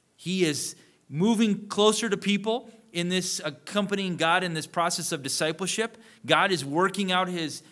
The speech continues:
his plan in their lives. He's sanctifying them. He's transforming them in the power of the gospel. And Paul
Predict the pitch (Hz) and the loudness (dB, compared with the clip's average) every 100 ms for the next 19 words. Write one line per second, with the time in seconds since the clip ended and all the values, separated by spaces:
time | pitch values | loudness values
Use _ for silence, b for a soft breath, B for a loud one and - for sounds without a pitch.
0 | B 147 - 170 180 180 170 156 151 160 | B -4 -4 -2 0 0 2 4 6 8
1 | 175 160 143 - B - - 208 214 202 | 6 2 -4 -6 B -2 4 6 4 2
2 | - 208 214 208 208 226 277 - - 170 | 0 0 0 0 0 -2 -6 -16 -10 -6
3 | 160 - - 160 143 - 190 202 196 196 | -4 -4 -2 -2 -2 -2 0 2 2 0
4 | 196 160 147 160 165 147 139 151 160 202 | 0 -2 0 0 0 0 0 2 0 -6
5 | - b b b b b b 165 151 - | -14 b b b b b b -2 -2 2
6 | 185 180 170 233 - | 4 6 4 0 -10